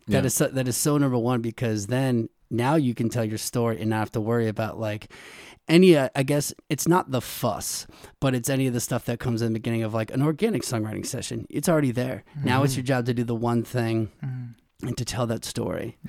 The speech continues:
Speaker 3: Yeah.
Speaker 2: Yeah.
Speaker 1: And having those feelings brought to you and presented to you before you even get down is such a powerful tool.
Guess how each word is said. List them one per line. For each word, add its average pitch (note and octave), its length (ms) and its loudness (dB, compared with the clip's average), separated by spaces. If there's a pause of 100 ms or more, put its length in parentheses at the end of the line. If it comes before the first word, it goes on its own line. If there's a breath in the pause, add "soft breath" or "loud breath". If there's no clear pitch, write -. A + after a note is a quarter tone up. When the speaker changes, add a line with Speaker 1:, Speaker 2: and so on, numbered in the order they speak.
Speaker 3:
Yeah. - 100 -2
Speaker 2:
Yeah. E2+ 140 -2 (120)
Speaker 1:
And C3 120 -2
having D3+ 320 4
those C3+ 180 2
feelings B2+ 340 0
brought A#2+ 320 0
to A#2 100 -4
you A2 60 -2
and G#2 80 -8
presented A2+ 400 -2
to - 100 -6
you A2+ 80 -2
before A2+ 360 -6
you A2+ 80 -2
even A2 180 -4
get A2 160 -8
down A2+ 340 -4
is A2 160 -8
such - 200 -6
a G#2+ 40 -8
powerful G#2 840 0
tool. - 400 -10